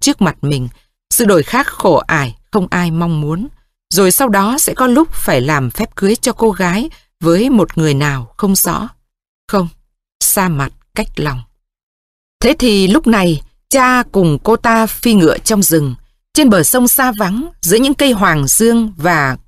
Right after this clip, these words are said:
culiba để làm gì? Hình như cha hoàn toàn không nghĩ đến chuyện làm như thế để làm gì. Cha chỉ cảm thấy đau lòng.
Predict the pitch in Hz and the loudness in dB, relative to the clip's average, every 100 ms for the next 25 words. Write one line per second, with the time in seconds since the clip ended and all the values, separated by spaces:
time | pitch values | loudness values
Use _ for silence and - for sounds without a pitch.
0 | - 226 220 214 220 214 214 _ - 180 | -4 2 2 2 0 0 -6 _ 0 2
1 | 156 170 156 175 165 160 _ _ _ _ | 4 2 0 0 -2 -4 _ _ _ _
2 | _ - 180 151 196 226 196 196 - 180 | _ -2 0 2 0 2 0 0 0 0
3 | 147 160 135 262 233 285 208 247 - 208 | 0 -2 0 2 2 2 2 0 0 0
4 | 165 - 180 165 254 - 233 277 180 151 | 2 2 2 2 2 2 0 2 2 0
5 | 143 127 165 143 127 _ _ - 208 226 | -2 -2 0 -2 -4 _ _ -2 0 0
6 | 190 185 139 - 180 214 311 - 226 185 | 0 0 -2 -2 0 0 0 0 0 0
7 | 160 127 | -2 -6